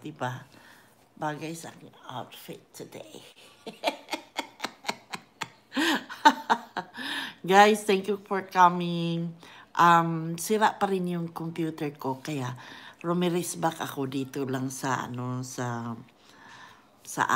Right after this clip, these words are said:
aking phone. Um, alam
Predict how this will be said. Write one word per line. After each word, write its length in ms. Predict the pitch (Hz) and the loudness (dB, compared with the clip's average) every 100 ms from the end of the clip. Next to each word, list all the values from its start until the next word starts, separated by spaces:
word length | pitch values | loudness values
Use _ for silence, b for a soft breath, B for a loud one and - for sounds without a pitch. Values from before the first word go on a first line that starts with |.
| 135 | 0
aking 480 | 135 147 143 135 127 123 123 117 110 82 - - - - - - | -2 -4 -4 -2 -4 -4 -4 -6 -8 -12 -20 -20 -8 -4 -4 -6
phone. 560 | - 147 139 135 123 123 - - B B B B B B 127 | -2 2 4 2 0 -6 -12 -20 B B B B B B -2
Um, 800 | 131 123 123 120 117 120 131 139 - - - - - - - - B B B B B - | 0 0 -2 -4 -6 -6 -10 -12 -20 -20 -20 -20 -20 -20 -20 -20 B B B B B -6
alam 260 | 135 143 | 0 2